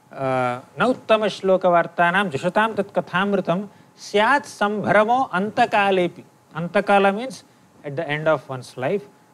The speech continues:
Syat sambhramo, he will not have any sambhrama, means, uh, misconception or bewilderment or confusion. Generally, a person who is about to die is,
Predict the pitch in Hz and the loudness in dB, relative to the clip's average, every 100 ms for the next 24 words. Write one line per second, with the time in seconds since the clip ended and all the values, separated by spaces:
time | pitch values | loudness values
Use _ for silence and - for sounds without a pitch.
0 | _ - 165 170 190 - 165 165 139 175 | _ -8 0 2 0 -4 -10 -6 -4 -2
1 | 175 135 139 170 180 165 185 180 - 180 | -2 -4 -6 -6 -6 -4 -6 -6 -2 -2
2 | 190 156 180 160 156 147 127 180 147 107 | -2 -10 -10 -10 -10 -4 -2 -2 -2 -8
3 | - 147 147 - 131 113 - - _ - | -16 -14 -12 -8 -4 -4 -6 -16 _ -10
4 | 160 - - 170 - 160 - - 165 160 | -8 -6 -4 -4 -6 -12 -12 -10 -10 -12
5 | _ _ _ 147 131 123 147 175 170 165 | _ _ _ -8 -6 -2 2 2 2 -2
6 | 165 156 139 - 139 123 175 147 - - | -4 -8 -8 -8 -10 -8 -8 -8 -10 -18
7 | _ _ _ - 117 127 139 196 220 165 | _ _ _ -20 -14 -10 -2 0 0 -2
8 | 214 - - 139 - 151 - 208 147 180 | -6 -10 -12 -8 -2 -2 -2 -8 -2 -2
9 | 170 - 131 135 185 - 156 - 131 147 | -2 -6 -6 0 0 -2 -6 0 0 0
10 | 196 - - - - - _ 214 240 226 | -2 -14 -20 -20 -20 -20 _ -8 -4 -4
11 | - - | -8 -14